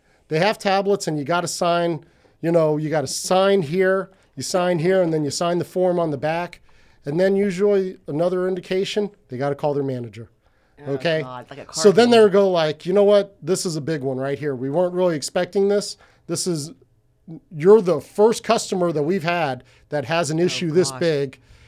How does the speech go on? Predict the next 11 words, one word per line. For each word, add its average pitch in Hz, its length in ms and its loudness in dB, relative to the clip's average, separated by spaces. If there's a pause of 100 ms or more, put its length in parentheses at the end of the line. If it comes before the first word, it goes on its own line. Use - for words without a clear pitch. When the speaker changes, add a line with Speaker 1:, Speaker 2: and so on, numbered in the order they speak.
(200)
Speaker 1:
And 156 320 -2
so 151 380 -6
we're 170 200 0
gonna 185 200 2
go 175 140 4
ahead 175 140 4
and 156 80 -2
get 165 140 0
our 139 80 0
manager 165 480 -2
here. 185 320 -2